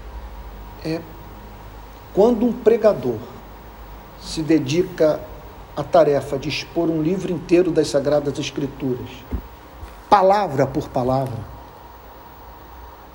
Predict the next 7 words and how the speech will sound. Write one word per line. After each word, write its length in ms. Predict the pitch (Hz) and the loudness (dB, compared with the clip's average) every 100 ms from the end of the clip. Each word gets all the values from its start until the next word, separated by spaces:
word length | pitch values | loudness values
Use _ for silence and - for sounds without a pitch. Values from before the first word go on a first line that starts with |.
| - - - - - - - - - - - - - - - - - - - - - - | -20 -20 -20 -20 -20 -20 -20 -20 -20 -20 -20 -20 -20 -20 -20 -20 -20 -20 -20 -20 -10 4
a 120 | 170 | 6
igreja 400 | 151 151 160 156 | 6 6 6 4
está 300 | - - 147 | 0 2 2
diante 440 | 135 135 135 135 | 2 0 0 -2
de 140 | - 135 | -6 -2
uma 160 | 135 | -2
extraordinária 1080 | 131 - 143 143 156 131 143 135 143 139 | -2 0 4 6 6 4 0 2 2 2